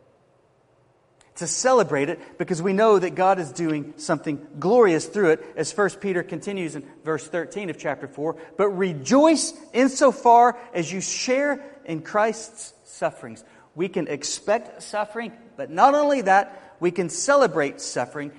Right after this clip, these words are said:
because we know that God is doing something glorious through that suffering. What's he doing through it? First of all, he's making you to look,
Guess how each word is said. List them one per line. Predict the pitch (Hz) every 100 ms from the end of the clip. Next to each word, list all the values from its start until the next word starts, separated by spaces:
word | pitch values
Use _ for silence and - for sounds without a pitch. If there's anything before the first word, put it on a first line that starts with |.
| -
because | 160 175 135
we | 190
know | 220 156 143
that | 139 143 139
God | 175 175
is | 139 117
doing | 165 135 123
something | - 143 143 123 139 131
glorious | 170 208 202 147 113 - - - _
through | - - 196 156
that | 135 -
suffering. | - 127 - 156 131 _ _
What's | 165 185
he | 196
doing | 147 170 160
through | - 139 120
it? | - _ _
First | 170 170 170
of | 123
all, | 123 120 -
he's | - 143
making | 156 160 160
you | 147
to | 147 143
look, | 131 131